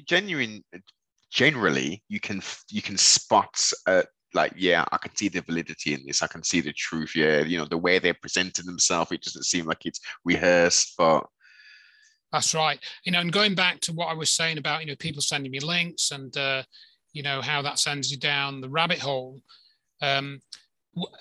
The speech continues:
Speaker 2: in, in following up that, that, you know, discussion of was the Wingmaker's material changed, I found, um, another article written by somebody called Wes Penray,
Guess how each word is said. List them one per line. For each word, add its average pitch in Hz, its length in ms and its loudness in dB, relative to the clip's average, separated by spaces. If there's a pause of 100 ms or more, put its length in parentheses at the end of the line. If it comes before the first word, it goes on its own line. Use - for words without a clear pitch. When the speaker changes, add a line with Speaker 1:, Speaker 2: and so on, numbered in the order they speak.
(200)
Speaker 2:
in, 180 140 -2
in 165 180 -2
following 208 420 4
up 196 160 -2
that, 156 280 -2
that, 165 180 0 (460)
you 170 80 -6
know, 139 120 -2
discussion 147 640 -2
of 139 200 -6 (600)
was 170 280 2
the 160 100 -2
Wingmaker's 151 560 -2
material 143 480 -2
changed, 147 760 -2 (520)
I 156 100 2
found, 165 640 0
um, 151 260 -2
another 175 340 -2
article 143 640 -2
written 156 300 -6
by 139 500 2 (400)
somebody 151 320 -4
called 135 300 -6
Wes 147 220 2
Penray, 143 680 -2